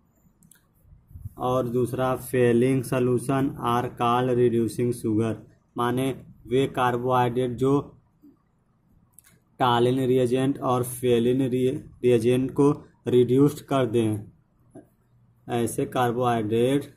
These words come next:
जो toluene रिएजेंट और फेलिंग रिएजेंट को रिड्यूस कर दें, उसे हम रिड्यूसिंग शुगर कहते हैं। While जबकि which do not reduces these reagent are called non sugar,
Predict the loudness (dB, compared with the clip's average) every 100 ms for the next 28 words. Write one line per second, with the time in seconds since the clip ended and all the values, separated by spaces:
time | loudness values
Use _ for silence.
0 | -6 -4 -2 -2 0 2 2 2 2 0
1 | 2 0 0 -4 -4 -2 -2 -4 -4 -2
2 | 0 0 2 2 2 2 0 0 0 2
3 | 2 2 2 0 -4 -6 -2 -2 -2 -8
4 | -20 _ -20 _ _ _ _ _ _ _
5 | -6 -2 0 2 0 -2 -6 0 4 4
6 | 4 0 -2 -2 -2 -2 -2 -4 -2 -2
7 | -2 -4 -4 0 2 4 4 2 0 -8
8 | -12 -6 -2 -2 -2 2 2 0 -6 _
9 | _ -4 4 4 4 -2 -2 0 0 0
10 | 0 -2 -4 _ 0 2 4 4 2 -2
11 | -2 -2 2 2 2 -4 -20 _ -4 2
12 | 2 4 2 0 -4 -4 -4 -2 -2 0
13 | 0 0 0 0 -2 -2 -2 0